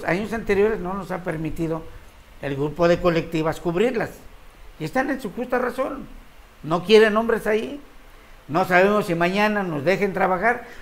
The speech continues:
nosotros vamos a tratar de hacer nuestra labor informativa, siempre con la objetividad que lo hemos venido haciendo durante veintidós años.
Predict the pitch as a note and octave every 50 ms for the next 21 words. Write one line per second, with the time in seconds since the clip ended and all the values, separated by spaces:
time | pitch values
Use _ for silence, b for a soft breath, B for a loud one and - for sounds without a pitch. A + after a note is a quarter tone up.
0 | B B B - E3+ F#3 F#3 A#3+ A#3+ - G3 F3+ G3+ A3+ A3 G#3 E3 F3 D#3 -
1 | D#3 D#3+ D#3+ - F3 F#3+ G3 G3+ F3 D#3 - F3+ F3+ F3+ F3 D3+ - C#3 C3 A#2+
2 | B2 B2 B2+ C#3+ C#3+ C#3 B2+ G2+ G#2 A2+ G#2 G2+ A2 G#2+ - D#3+ E3 F3 F#3 -
3 | - - - - - - - b b b b b b b - - - G3 A3+ C4
4 | B3+ B3+ A3+ G#3+ F#3 C#3+ F3 D#3 D#3 C#3+ C3+ G#2+ A2+ C3+ C3+ - D3 D3 C#3 C#3
5 | C#3+ E3 F#3+ A3 G#3+ G#3+ - - - - - - - - C3+ C3 C3 C#3+ D3 D3+
6 | D3 A2+ A#2+ A#2 A#2 B2+ C#3 C3 B2 A#2+ - D#3 D#3+ D#3 D#3 D#3 D#3+ E3 D3 C3
7 | A#2+ A2+ A2+ G#2+ - A2+ G#2+ G#2+ G#2 - - A#2 A#2 A2+ G#2+ G#2 - A2+ G#2+ G2